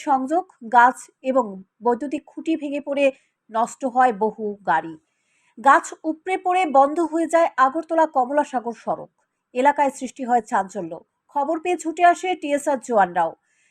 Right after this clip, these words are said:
স্থানীয়দের সাথে রাস্তা পরিষ্কারের কাজে হাত লাগায় তারা। বহু গাছপালা কেটে রাস্তা পরিষ্কার করা হয়।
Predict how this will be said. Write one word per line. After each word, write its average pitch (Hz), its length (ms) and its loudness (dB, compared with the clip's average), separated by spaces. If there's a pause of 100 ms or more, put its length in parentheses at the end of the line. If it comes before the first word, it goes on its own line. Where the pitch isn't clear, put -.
(160)
স্থানীয়দের 339 580 0
সাথে 359 260 2
রাস্তা 320 320 4
পরিষ্কারের 311 560 -2 (100)
কাজে 262 280 2 (340)
হাত 247 280 2
লাগায় 240 440 2
তারা। 156 200 0 (380)
বহু 277 280 2 (100)
গাছপালা 247 460 0 (100)
কেটে 247 280 -6 (160)
রাস্তা 220 240 0
পরিষ্কার 240 460 -4
করা 170 260 -2
হয়। 175 160 0